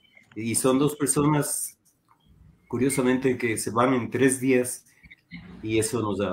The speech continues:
dolido bastante. Con esto queríamos empezar porque creo que es justo recordar la memoria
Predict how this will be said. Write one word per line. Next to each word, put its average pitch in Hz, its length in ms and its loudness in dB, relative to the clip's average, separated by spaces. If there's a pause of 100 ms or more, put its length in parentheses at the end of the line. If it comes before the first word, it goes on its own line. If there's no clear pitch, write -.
dolido 104 380 0
bastante. 95 600 -6 (1080)
Con 131 200 6
esto 139 220 2
queríamos 135 400 4
empezar 120 640 0 (120)
porque 107 320 -6
creo 113 300 2
que 98 300 0
es 98 120 -6
justo 117 640 -2 (680)
recordar 110 500 0
la 107 80 0
memoria 101 720 0